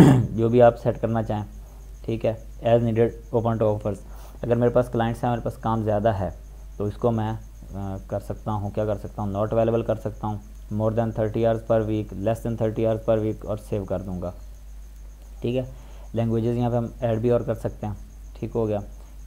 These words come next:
ये मेरी work history आ रही है जो completed jobs हैं और ये जो in progress jobs हैं वो वाली, ठीक है। Education वो आप ऐड कर सकते हैं। आगे portfolio मैंने लगाया हुआ है, ये skills, मेरी skill set सारा लगा हुआ है। अच्छा, प्री पैकेज्ड projects,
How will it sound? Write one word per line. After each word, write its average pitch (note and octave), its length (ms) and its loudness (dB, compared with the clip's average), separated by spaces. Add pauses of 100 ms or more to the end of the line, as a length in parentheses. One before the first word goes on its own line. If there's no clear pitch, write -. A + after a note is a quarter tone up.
ये B2 60 -2
मेरी C3 140 2
work A#2 260 4
history A#2 300 -2
आ A2+ 120 6
रही A2+ 120 0
है A2 60 -2
जो A2 80 -2
completed G#2+ 440 -4
jobs A#2+ 300 4
हैं A#2 460 -6
और A2 140 -2
ये A2 320 0
जो G#2+ 280 -2
in A2+ 80 -6
progress G#2+ 440 -2
jobs F#2+ 240 -2
हैं F#2 220 -10
वो G2+ 140 -8
वाली, G2 320 -8
ठीक C3 180 -8
है। A#2+ 80 -8 (840)
Education A#2 520 0 (220)
वो G#2+ 140 2
आप A2 160 2
ऐड A2+ 140 2
कर G#2+ 100 0
सकते G#2+ 320 -6
हैं। G#2 120 -4 (1200)
आगे G#2 340 -2 (520)
portfolio A2+ 460 0
मैंने A2 200 -2
लगाया G#2 280 0
हुआ G#2 180 0
है, G2+ 140 -4
ये G#2 80 -4
skills, A2 340 -4
मेरी A2 200 -2
skill G#2+ 220 -6
set G#2+ 180 -6
सारा G#2+ 300 -2
लगा G2+ 140 -4
हुआ G2+ 180 -2
है। G2+ 60 -8 (540)
अच्छा, A#2 280 -4
प्री D3 320 0
पैकेज्ड C#3+ 480 2
projects, G#2 540 -2